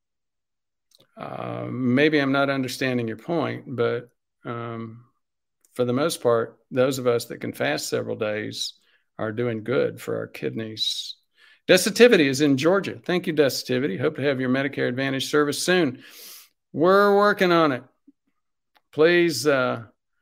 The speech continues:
please cheer for us and pray for us that we can get past the bureaucrats.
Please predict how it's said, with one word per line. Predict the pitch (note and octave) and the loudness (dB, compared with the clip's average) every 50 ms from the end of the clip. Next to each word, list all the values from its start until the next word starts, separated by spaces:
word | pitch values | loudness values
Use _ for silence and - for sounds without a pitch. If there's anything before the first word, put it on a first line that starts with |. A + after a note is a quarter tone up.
| _ _ _ _ _ _ _ _ _ _ - | _ _ _ _ _ _ _ _ _ _ -4
please | - D3 D#3 D#3 D3+ C3 - - | 0 2 2 2 2 0 -4 -6
cheer | - - E3 D#3+ E3 D#3+ | -4 0 4 4 4 4
for | D#3 - D3+ D3 D3 D3 D3 | 4 2 4 4 4 4 4
us | D3+ D3 - | 2 0 -2
and | C#3+ B2+ B2+ | -4 -4 0
pray | C#3+ D3+ D3+ D#3 | 2 2 2 2
for | D3+ - D3+ D3 C#3+ C#3+ | 0 0 0 2 2 2
us | C#3 C3 - | 0 -2 -6
that | - C#3+ C#3+ | -6 -6 -2
we | D3 D3+ | 0 0
can | D3 C3+ B2+ B2 | 0 0 0 0
get | C#3 C#3 C#3+ - | -2 -2 -4 -2
past | - C#3 C#3 C#3 C3+ - | 0 0 0 0 -2 -4
the | - B2 | -8 -6
bureaucrats. | A#2+ C3 C3+ C3 B2+ - - C3 B2 A2 G2 - - - - - - - - | -4 -2 -2 -4 -4 -4 -2 -2 -2 -2 -4 -6 -10 -12 -10 -10 -12 -14 -18